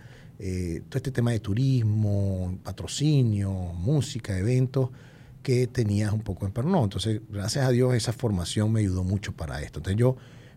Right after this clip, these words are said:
me acuerdo cuando me preguntaba la headhunter, la cazatalentos que me entrevistó primero, "Mira, ¿cómo te sientes tú en ir o la,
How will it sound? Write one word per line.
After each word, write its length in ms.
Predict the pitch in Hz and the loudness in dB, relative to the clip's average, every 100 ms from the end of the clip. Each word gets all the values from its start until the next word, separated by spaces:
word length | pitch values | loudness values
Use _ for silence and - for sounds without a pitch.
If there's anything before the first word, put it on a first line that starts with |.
| - | -6
me 80 | |
acuerdo 220 | 107 107 127 | -2 0 2
cuando 180 | 120 | 4
me 80 | 104 | 2
preguntaba 580 | 104 98 95 95 98 110 | 2 0 0 -2 -2 0
la 160 | 107 85 | -2 -2
headhunter, 460 | 107 - 110 110 95 | -2 -2 0 -2 -4
la 140 | 76 | -6
cazatalentos 640 | - - - 85 98 117 110 | -8 -10 -6 -2 -2 -2 -2
que 140 | 104 | -2
me 260 | 87 80 82 | -4 -4 -6
entrevistó 460 | 80 90 82 - | -6 -6 -6 -4
primero, 320 | 101 120 175 117 | 0 2 4 4
"Mira, 240 | 120 - - - - - - | 2 -2 -6 -20 -20 -20 -20
¿cómo 160 | - 147 | -8 -6
te 80 | 180 | -4
sientes 260 | 151 160 147 | -4 -4 -2
tú 600 | 160 156 160 143 110 101 - - - - - - | 4 6 6 2 -2 -6 -12 -16 -18 -20 -20 -18
en 300 | 110 104 95 92 | -8 -4 -4 -4
ir 300 | 107 117 113 | -2 0 -2
o 300 | 98 90 | -4 -8
la, 100 | 87 | -8